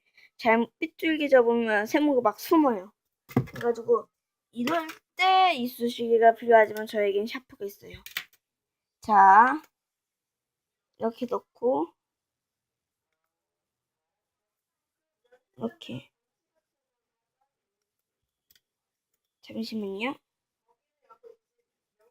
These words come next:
이렇게 벌려주신 다음에 학종이는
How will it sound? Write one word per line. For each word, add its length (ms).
이렇게 580
벌려주신 600
다음에 680
학종이는 720